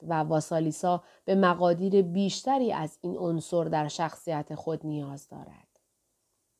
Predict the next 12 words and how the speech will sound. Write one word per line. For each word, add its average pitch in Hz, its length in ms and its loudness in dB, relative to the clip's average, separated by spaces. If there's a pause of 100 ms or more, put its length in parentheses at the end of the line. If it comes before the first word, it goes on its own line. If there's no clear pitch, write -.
این 180 200 -2
خانه 170 400 2
بنا 165 320 0
شده 170 320 0
روی 170 240 2
پاهای 175 500 0
جوجه 180 440 0
راه 247 360 2
می‌رود، 151 540 -6 (460)
می‌چرخد 226 840 0
و 220 120 6
می‌رقصد. 240 840 -2